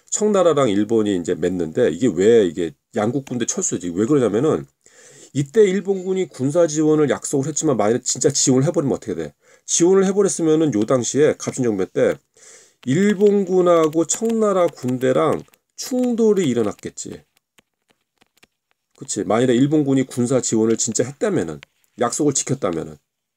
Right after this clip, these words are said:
약속을 지켰다면은 일-, 청나라 군대가 들어왔는데, 요때. 그럼 일본 군대랑 충돌이 있으니까 일본하고 추-, 청나라랑 전쟁이 일어날 뻔했지. 어, 그러니까 이 일본하고 청나라 입장에서도,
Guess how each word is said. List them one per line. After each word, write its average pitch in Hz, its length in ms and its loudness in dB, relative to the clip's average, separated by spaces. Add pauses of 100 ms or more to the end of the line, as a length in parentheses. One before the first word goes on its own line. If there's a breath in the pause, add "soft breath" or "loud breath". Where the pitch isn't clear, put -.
(580 soft breath)
약속을 147 300 2
지켰다면은 165 880 2 (1300 loud breath)
일-, 160 200 -10 (120)
청나라 226 400 2
군대가 160 300 2
들어왔는데, 95 540 0
요때. 110 400 -8 (460)
그럼 120 180 -2
일본 156 300 2
군대랑 131 400 0
충돌이 170 400 -2
있으니까 120 260 -4
일본하고 151 540 2
추-, - 160 -10
청나라랑 139 720 0
전쟁이 135 540 0
일어날 92 260 -2
뻔했지. 92 540 -12 (400)
어, 101 160 -2
그러니까 131 400 0 (680 loud breath)
이 95 200 -4
일본하고 131 800 2
청나라 190 380 -2
입장에서도, 107 680 -2